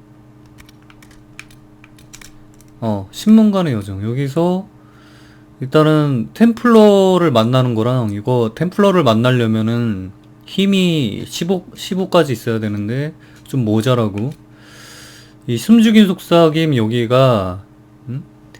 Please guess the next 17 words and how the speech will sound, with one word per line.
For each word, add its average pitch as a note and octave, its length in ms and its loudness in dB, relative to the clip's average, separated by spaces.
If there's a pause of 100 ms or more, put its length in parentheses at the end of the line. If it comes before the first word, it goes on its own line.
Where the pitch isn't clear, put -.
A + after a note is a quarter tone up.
(460)
그 A#2+ 60 -10
마법사 D3 600 4
애들, A2 320 0
피오나가 A3+ 680 2
레드클리프 D3+ 640 -2
반란 C#3 520 -2
마법사들과 A#2+ 840 -4
동맹을 B2+ 480 -2
제안해왔다 A2+ 680 -4
그러는데 G#2 500 -6
이게 C3 400 -2 (280)
지금 A#2+ 160 -6
힌터랜드에 G#3 540 2
있어요. A2 420 -6 (840)
어, A2 100 -10
내륙 C3 300 -2
지방. C3 460 -6